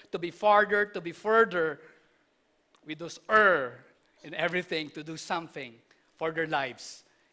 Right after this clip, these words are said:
and for their future. When they all face this, the res-, the result, they get tired. Can you say they get tired? They get tired.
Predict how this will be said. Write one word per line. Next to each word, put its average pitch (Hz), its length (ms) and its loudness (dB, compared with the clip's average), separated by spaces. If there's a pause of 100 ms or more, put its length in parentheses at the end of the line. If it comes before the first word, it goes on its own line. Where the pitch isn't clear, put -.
and 151 140 -12
for 139 120 -10
their 131 140 -12
future. - 460 -18 (1400)
When 175 120 -12
they 214 200 4
all 262 240 2
face 254 340 -2
this, 220 440 -4
the 175 160 -6
res-, 180 220 -4
the 180 80 -8
result, 226 580 -2 (540)
they 175 120 -2
get 170 280 -4
tired. 151 280 -6
Can 185 100 -8
you 190 60 -10
say 185 180 -4
they 165 120 -8
get 160 240 -8
tired? 139 420 -6 (1600)
They 247 140 0
get 247 240 -2
tired. 175 340 -2